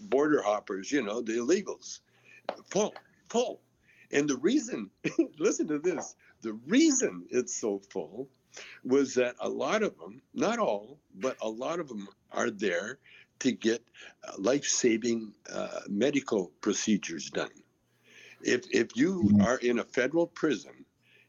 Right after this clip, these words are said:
Speaker 1: it's by law that they have to take care of your medical needs, whatever they are. Open heart surgery, done. Uh, anything like that, it's done. If,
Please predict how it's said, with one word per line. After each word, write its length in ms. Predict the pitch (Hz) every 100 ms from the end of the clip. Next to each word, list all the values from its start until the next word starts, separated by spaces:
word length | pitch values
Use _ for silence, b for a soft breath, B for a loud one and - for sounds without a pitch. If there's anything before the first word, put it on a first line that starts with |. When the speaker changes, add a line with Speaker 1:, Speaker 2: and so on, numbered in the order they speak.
| _
Speaker 1:
it's 280 | 110 107 -
by 260 | - 113
law 480 | 127 127 104 85 101 98
that 160 | 101 95 92
they 160 | 104 107
have 300 | 120 117 _
to 100 | 104
take 260 | - 113 -
care 180 | 117
of 120 | 101 87
your 160 | 92
medical 420 | 95 101 101 -
needs, 480 | 90 101 104 71 -
whatever 500 | - 90 95 95 95
they 220 | 82 90
are. 340 | 95 90 - - B B B B
Open 260 | 104 104 107
heart 260 | 110 113
surgery, 540 | - 120 120 117 127 123 - -
done. 360 | 98 71 55 52 b b -
Uh, 200 | 90 82 -
anything 580 | 113 135 135 135 131 120
like 200 | 117 110
that, 280 | 117 127 131 _ _ _
it's 220 | 104 -
done. 300 | - 104 78 73
If, 160 | -